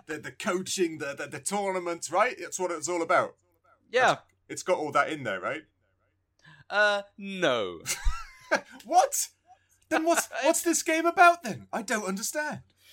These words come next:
Speaker 2: It's about volleyball
Speaker 1: <laughs>
Speaker 2: and beaches and being dead or alive.
Speaker 1: Oh, that's true. <laughs> It's about being, I, yeah, the gameplay.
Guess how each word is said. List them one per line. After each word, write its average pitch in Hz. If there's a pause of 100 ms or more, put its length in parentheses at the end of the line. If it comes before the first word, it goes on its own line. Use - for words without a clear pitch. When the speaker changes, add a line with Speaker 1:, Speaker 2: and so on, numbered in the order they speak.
(400)
Speaker 2:
It's 269
about 254
volleyball 247
Speaker 1:
<laughs> -
Speaker 2:
and 170 (100)
beaches 185
and 156
being 180
dead 170
or 180
alive. 160 (180)
Speaker 1:
Oh, 151
that's -
true. -
<laughs> - (320)
It's 196
about 139
being, 131 (360)
I, 226 (920)
yeah, 151
the 151
gameplay. 240